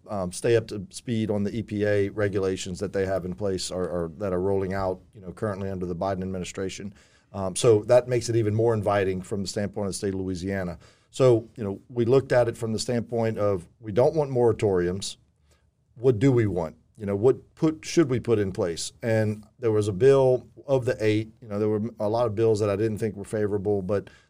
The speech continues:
the speaker did file a bill, um, that addressed some of the, the major concerns from the outset, which is, you know, that,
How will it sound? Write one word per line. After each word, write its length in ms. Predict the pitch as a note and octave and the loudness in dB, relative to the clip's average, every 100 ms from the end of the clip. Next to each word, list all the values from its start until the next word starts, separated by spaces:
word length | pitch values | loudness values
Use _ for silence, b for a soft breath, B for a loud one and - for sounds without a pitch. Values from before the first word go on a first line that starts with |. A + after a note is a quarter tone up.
| - | -14
the 60 | |
speaker 300 | - D3+ C3+ | -2 -2 0
did 200 | G#2+ A#2+ | 0 0
file 320 | - A2 A2 | 2 2 4
a 40 | G#2 | 2
bill, 520 | F2 G#2+ G#2 G2+ G2 b b - | 2 2 4 2 -2 b b -10
um, 380 | G#2 F#2+ F#2 F#2 | -4 -2 -4 -4
that 200 | A2 G#2+ | -2 -2
addressed 680 | F#2+ F2+ A2+ A2 - - - | -4 0 2 2 0 -6 -10
some 200 | - A#2 | -4 -2
of 80 | G#2 | 0
the, 160 | F#2+ F2+ | -2 -4
the 80 | G#2+ | -4
major 340 | G#2 A2+ A2+ | 2 2 2
concerns 600 | G#2+ A2 F2+ A2 G#2+ G#2+ | -2 -4 -2 -2 -2 -4
from 180 | - G2+ | -4 -4
the 120 | F#2 | 0
outset, 460 | G2 A2 - G#2 F#2 | 0 0 0 -2 0
which 220 | G#2 - | -2 -2
is, 280 | G#2 G2 - B B | -2 -2 -6 B B
you 60 | - | -10
know, 100 | G2+ | -6
that, 160 | F#2+ | -6